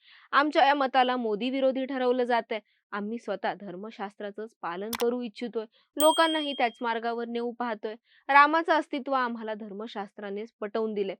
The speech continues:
ज्या शास्त्रातून आम्हाला रामाची ओळख झाली,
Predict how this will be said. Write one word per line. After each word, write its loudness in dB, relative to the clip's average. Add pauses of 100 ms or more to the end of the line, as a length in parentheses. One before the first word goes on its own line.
(340)
ज्या 4
शास्त्रातून 0
आम्हाला -10
रामाची -4
ओळख 0
झाली, 2